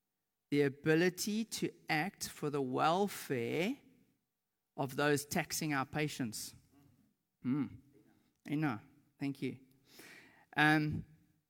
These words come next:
so again, this New Testament Greek word translates as grace best represents the idea of God's kindness and his loving kindness.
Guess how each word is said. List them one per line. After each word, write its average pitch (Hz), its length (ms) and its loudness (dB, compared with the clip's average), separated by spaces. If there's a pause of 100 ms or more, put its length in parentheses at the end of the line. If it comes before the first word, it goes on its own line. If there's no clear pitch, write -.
(160)
so 165 460 8 (120)
again, 165 420 4
this 156 220 -2
New 165 160 0
Testament 160 520 0
Greek 151 280 0
word 139 260 6
translates 147 720 -2 (520)
as 147 180 2
grace 147 800 0 (540)
best - 320 2
represents 139 560 0
the 143 100 -2
idea 131 500 0
of - 220 -6
God's 131 360 -4 (160)
kindness 143 840 -6 (720)
and 127 160 -2
his 123 240 -4
loving 120 480 -4
kindness. - 600 -14